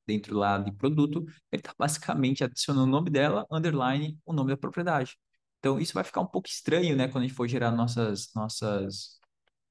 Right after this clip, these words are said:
for aplicar no banco de dados. Então, o que eu vou fazer vai ser o seguinte, eu vou dar aqui um dot net F migrations remove, pra remover nossa última migration, ah, dot net.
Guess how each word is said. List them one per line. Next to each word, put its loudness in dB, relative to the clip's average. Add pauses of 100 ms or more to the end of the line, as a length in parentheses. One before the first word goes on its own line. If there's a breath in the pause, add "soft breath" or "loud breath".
(220)
for -2
aplicar 0
no 8
banco 2
de -2
dados. -2
Então, -2
o -6
que -2
eu 2
vou 0
fazer 2
vai 2
ser -4
o -4
seguinte, -8
eu -12
vou -2
dar 0
aqui -6
um 2
dot 0
net -2
F -2 (580)
migrations 0 (560)
remove, 2 (680)
pra 0
remover 2
nossa -2
última -6
migration, -2 (340)
ah, 0
dot -2 (600)
net. -6